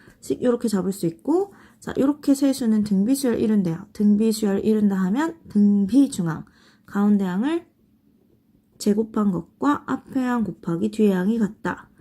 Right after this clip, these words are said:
식 일단 요렇게 잡아줄 수 있겠죠. 그쵸? 그래서 지금 보면 이 에이가 이 플러스 B 제곱이다 있고, 여기는 백사십사가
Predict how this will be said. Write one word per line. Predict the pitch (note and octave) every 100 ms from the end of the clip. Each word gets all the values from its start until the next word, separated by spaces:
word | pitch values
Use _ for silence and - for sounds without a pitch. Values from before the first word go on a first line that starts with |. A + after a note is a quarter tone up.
| _ _ _
식 | - - -
일단 | B3 A3 G#3+
요렇게 | F3+ F#3 G#3
잡아줄 | F#3+ F3 F3
수 | E3 D#3+
있겠죠. | E3 D#3+
그쵸? | F#3 G3+ F3 G3+ E3+ - _ _ _ _ _ _ _
그래서 | F#3+ F3+
지금 | F3+ F3+
보면 | E3+ E3+ G#3 B3+ C4 C4 -
이 | F#3+ F#3 F#3
에이가 | F3 E3+ F3 A3+ C4+ C#4 -
이 | G3 -
플러스 | - G#3+ G3 - G#3+
B | - F#3
제곱이다 | F3+ F3 E3+ E3+ D#3+
있고, | D#3 - D#3+
여기는 | D#3 E3 C#4+ E4 - _ _ _ _
백사십사가 | - F#3+ - G#3+ G#3 G#3 - F3+ D#3+ D#3+ G3+ G3+ -